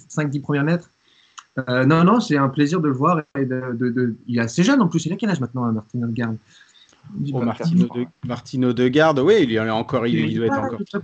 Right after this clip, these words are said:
Speaker 1: vieux, donc en fait, avec le, le petit Saka, et cetera, ça combine vraiment bien.
Speaker 2: Ouais,
Speaker 1: Ça
Speaker 2: vingt-deux ans, vingt-deux ans, ouais.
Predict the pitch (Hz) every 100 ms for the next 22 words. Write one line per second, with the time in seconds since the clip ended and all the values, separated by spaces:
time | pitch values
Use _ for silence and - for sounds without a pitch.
0 | 254 302 202 170 170 226 180 160 135 151
1 | 151 147 147 - 160 - 165 214 196 190
2 | 147 180 220 - - 151 147 135 135 175
3 | 143 156 185 214 175 175 165 156 175 139
4 | 139 147 127 117